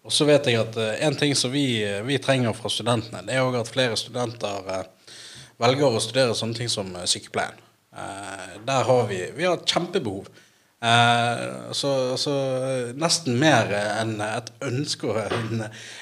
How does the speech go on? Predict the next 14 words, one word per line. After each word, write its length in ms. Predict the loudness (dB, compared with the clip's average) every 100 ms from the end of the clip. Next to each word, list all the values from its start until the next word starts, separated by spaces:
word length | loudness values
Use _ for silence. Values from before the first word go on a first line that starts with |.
| -2
en 120 | 0
oppfordring 560 | -2 -4 -2 0 0 -2
til 160 | -6 -2
studentene. 400 | -2 -2 -4 -6
Vi, 180 | -4 -4
vi 80 | -4
trenger 400 | 0 0 0 -2
flere 400 | 0 0 0 -4
som, 300 | -4 -6 -6
eh, 200 | -6 -6
vil 80 | -6
studere 640 | -6 -2 0 0 -2 -4 -2
sykepleie. 600 | -4 -6 -2 -2 -2 -6 -14 _ _ _ -4
Eh, 280 | 0 2